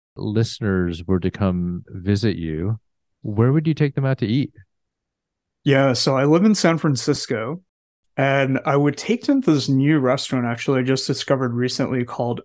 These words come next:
Speaker 2: Om Sabor. And it's really interesting 'cause it's actually a fusion of Indian and Mexican flavors.
Speaker 1: What?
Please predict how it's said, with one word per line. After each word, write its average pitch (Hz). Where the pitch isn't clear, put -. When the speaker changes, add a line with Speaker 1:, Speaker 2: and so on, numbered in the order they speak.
Speaker 2:
Om 147
Sabor. 123
And 135
it's 135
really 170
interesting 143
'cause 127
it's 127
actually 151
a 123
fusion 147
of 117
Indian 143
and 123
Mexican 120
flavors. 127
Speaker 1:
What? 226